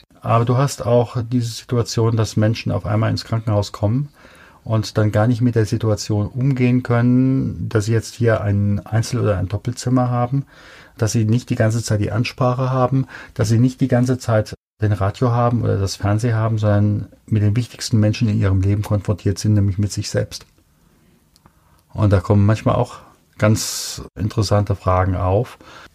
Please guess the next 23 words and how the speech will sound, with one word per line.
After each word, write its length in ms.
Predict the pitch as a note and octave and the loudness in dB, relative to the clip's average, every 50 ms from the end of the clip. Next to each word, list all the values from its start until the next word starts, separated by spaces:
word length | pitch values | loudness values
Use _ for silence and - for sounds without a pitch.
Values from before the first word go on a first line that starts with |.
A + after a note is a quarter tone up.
| _ _ _ _ - - | _ _ _ _ -14 -8
wo 140 | - A2 A2 | -4 -2 0
jemand 260 | A2+ A#2 A#2+ B2+ B2+ A2 | 2 4 4 4 4 2
auch 120 | C3 A#2+ | 2 0
sagte, 560 | - - B2+ A#2+ - - C3+ C3 B2+ B2+ B2+ - _ _ | 2 2 2 2 2 2 4 4 6 4 4 0 _ _
ich 460 | A2+ - - - - - - - - - | -18 -16 -14 -14 -14 -14 -14 -16 -14 -6
bin 140 | - G#2+ G#2+ | -4 -2 0
jetzt 160 | G#2+ G#2 - | 0 -2 -2
hier 180 | - - G#2+ G2 | -2 -2 -2 -2
drei, 240 | - - - G#2+ G#2+ | -2 -2 0 0 0
vier 220 | - - A2+ G2+ | 0 0 -2 -2
Tage 280 | - G#2 G2+ G2 G2 G2 | 0 0 0 2 2 2
da 320 | F#2+ F#2+ G2 G#2+ A#2 A#2+ | 2 2 2 2 2 2
und 240 | B2 B2 A#2 A2+ A2 | 0 0 0 -2 -2
ich 140 | A2 - - | -4 -8 -10
frage 300 | - - G2+ G2 - G#2+ | -6 -2 -2 -2 0 0
mich 180 | G#2+ G#2 - - | -2 -2 -2 0
immer 200 | G#2+ G#2+ G#2+ G#2+ | 2 2 4 4
mehr, 260 | G#2+ G#2 G#2+ G#2+ G#2 | 2 2 2 2 2
wie 60 | - | 0
ist 180 | - - - - | -2 -4 -4 -4
das 180 | - - - | -4 -4 -4
zu 180 | - - F#2 F2 | -4 -2 0 2
Hause, 360 | F2+ F2+ F#2+ G2 G#2 A#2+ - | 2 2 2 2 0 -2 -4